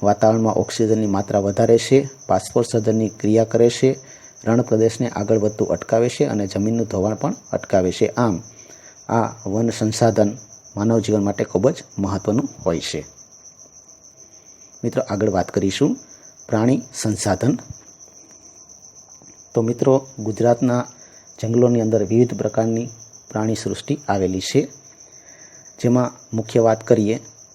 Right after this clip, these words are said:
તો સિંહ, જે એશિયાની અંદર માત્ર સાસણગીરના જંગલમાં જોવા મળે છે. આ ઉપરાંત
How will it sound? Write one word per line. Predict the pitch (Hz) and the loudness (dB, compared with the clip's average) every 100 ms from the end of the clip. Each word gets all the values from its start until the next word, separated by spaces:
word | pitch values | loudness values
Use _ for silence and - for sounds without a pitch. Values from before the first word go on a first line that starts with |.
| - - | -8 2
તો | 113 113 - | 2 2 -2
સિંહ, | - 131 113 110 - - | 2 4 4 0 -12 -8
જે | 110 117 117 - - | 2 2 2 -4 -2
એશિયાની | 110 - 117 117 | -2 0 0 2
અંદર | 110 113 107 | 2 2 2
માત્ર | 104 - 107 101 - - | 2 2 2 2 -2 0
સાસણગીરના | 104 - 117 110 110 110 | 0 2 0 0 0 0
જંગલમાં | 104 104 101 113 214 - - - | -2 -2 0 0 -2 -6 -16 -6
જોવા | 104 98 87 | 0 0 0
મળે | 90 90 | -2 -2
છે. | - 147 - - - - - - - - - - - - - - - _ _ - - - - - - - - - - - - - - - - | 0 -2 -2 -8 -20 -20 -20 -20 -20 -20 -20 -20 -20 -20 -20 -20 -20 _ _ -20 -20 -20 -20 -20 -20 -20 -20 -20 -20 -20 -20 -20 -20 -10 0
આ | 120 | 2
ઉપરાંત | 120 123 123 | 2 0 -2